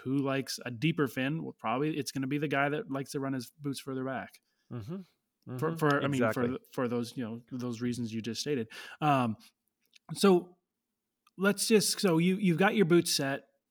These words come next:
Speaker 1: Um, y-, so you're starting on a, on a factory setting. And we'll just, like, you know, use, I think most companies do this. Um, I know Radar does for sure. So, y-, you know, we ha-, we have two settings on, on our, on, on, for, on, on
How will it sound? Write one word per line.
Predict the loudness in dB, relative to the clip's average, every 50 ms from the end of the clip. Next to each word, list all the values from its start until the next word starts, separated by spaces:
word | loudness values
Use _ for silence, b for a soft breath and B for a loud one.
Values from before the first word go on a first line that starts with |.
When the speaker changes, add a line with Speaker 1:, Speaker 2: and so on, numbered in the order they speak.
| _
Speaker 1:
Um, | -6 -4 -4 -2 -2 -2 -2 -2 -2 -4 -4 -8 _ _ _ _ _
y-, | -10 -10
so | -8 -6 -4 -2
you're | 0 0 0 0
starting | -2 -2 0 2 4 4 4 4 4 2 2
on | 2 2 2
a, | 0 0 -2
on | -2 -4 -4
a | -4
factory | -6 -10 -14 -8 -2 2 2 2 2 0 -2 -4 -4 -2 -2 -4
setting. | -4 -4 -4 -2 -2 -2 -2
And | -2 -2 0
we'll | 0 0
just, | 0 0 -4 -6 -6 -6
like, | -6 -6 -6 B B B B B B B B B
you | 2 2
know, | 4
use, | 4 4 2 2 -4 -14 _ _ _ _ _ _ _ _ _ _ _ _ _ _ _ _ _ _ _ _ _ _ _ _ _ _ _
I | 2
think | 6 8 8 8
most | 8 6 6 4
companies | 2 2 4 4 2 4
do | 4 4 4
this. | 4 2 0 -2 -2
Um, | -2 -2 -2 0 0 0 0
I | 0 0
know | 0 0 -2
Radar | -2 -2 -2 0 0 0 0
does | -2 -2 -4
for | -4 -4
sure. | -2 -2 -2 -2
So, | 0 -2 -2 -4 B B B B B B B
y-, | -12 -12 -10 _ 0
you | 2 2
know, | 4
we | 6 6 6 6
ha-, | 4 2 -2
we | 0 2 2 4
have | 4 2 0 -2 -2
two | -2 -2 0
settings | 0 2 2 2 2 2 2 2
on, | 0 -2 -2
on | -2 -2 -2 -2
our, | -2 -2 -4 -4 -8 _ _ _ _
on, | -8 -6 -6 -6 -8
on, | -8 -8 -8
for, | -8 -8 -8 -8 -6
on, | -4 -4 -4 -4 -4
on | -6 -6 -6 -6